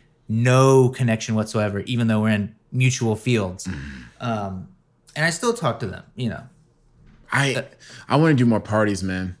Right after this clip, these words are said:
Speaker 1: I know,
Speaker 2: But
Speaker 1: I was bad about, I was still bad about going to parties, but they're, I'm just realizing that, like, I hate them and I like, I, I love people, which is why I like doing it.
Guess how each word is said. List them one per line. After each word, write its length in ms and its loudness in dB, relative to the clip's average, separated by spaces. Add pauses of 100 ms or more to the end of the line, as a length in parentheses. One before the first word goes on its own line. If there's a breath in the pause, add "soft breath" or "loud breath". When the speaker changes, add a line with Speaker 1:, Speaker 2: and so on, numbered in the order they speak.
Speaker 1:
I 100 4
know, 160 6
Speaker 2:
But 260 2
Speaker 1:
I 120 6
was 160 8
bad 400 6
about, 420 4
I 60 0
was 80 0
still 160 2
bad 200 6
about 160 4
going 120 2
to 60 0
parties, 340 2
but 200 -2
they're, 220 0 (680 soft breath)
I'm 100 -2
just 140 -2
realizing 300 4
that, 220 0
like, 260 -4 (420)
I 100 -2
hate 240 2
them 160 2
and 100 2
I 60 2
like, 280 -2
I, 220 -2
I 100 4
love 560 2
people, 380 0
which 140 -2
is 20 -8
why 160 4
I 40 4
like 220 -4
doing 240 2
it. 160 -2